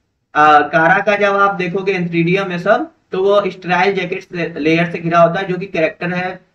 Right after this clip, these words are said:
Bryophyta का कारा में देखने को मिलता है। Kara के पास जो होता है अपर Ogonium, जिसको हम क्या बोलते हैं?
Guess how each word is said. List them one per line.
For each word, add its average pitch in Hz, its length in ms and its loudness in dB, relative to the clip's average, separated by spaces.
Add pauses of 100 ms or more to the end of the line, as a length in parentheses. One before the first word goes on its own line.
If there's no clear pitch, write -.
(120)
Bryophyta 165 560 2
का 208 80 0
कारा 156 300 0
में 143 120 -6
देखने 135 260 -6
को 135 80 -12
मिलता 123 280 -4
है। - 160 -6 (380)
Kara 170 300 6
के 196 120 -4
पास 196 240 0
जो 190 100 -2
होता 190 240 -2
है - 100 -4
अपर 190 320 -2
Ogonium, 165 520 0
जिसको 170 280 -4
हम 175 160 -2
क्या 175 140 0
बोलते 170 320 -2
हैं? 196 280 -4